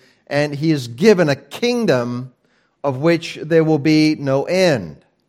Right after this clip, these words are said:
Well, the opening book of the New Testament picks up that truth then, and it really runs with it.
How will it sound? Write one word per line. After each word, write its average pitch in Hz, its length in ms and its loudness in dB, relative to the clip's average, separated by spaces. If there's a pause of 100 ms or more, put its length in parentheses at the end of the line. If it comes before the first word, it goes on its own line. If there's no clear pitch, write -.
(1500)
Well, 170 220 4
the 170 140 2
opening 214 500 4
book 196 340 6
of 165 240 4
the 151 80 -2
New 165 120 2
Testament 170 720 -2
picks 165 260 -6
up 208 220 4
that 165 260 0
truth 165 400 -4
then, 139 440 0 (440)
and 147 200 0
it 156 220 -6
really 185 240 6
runs 190 540 4
with 143 260 0
it. 139 360 0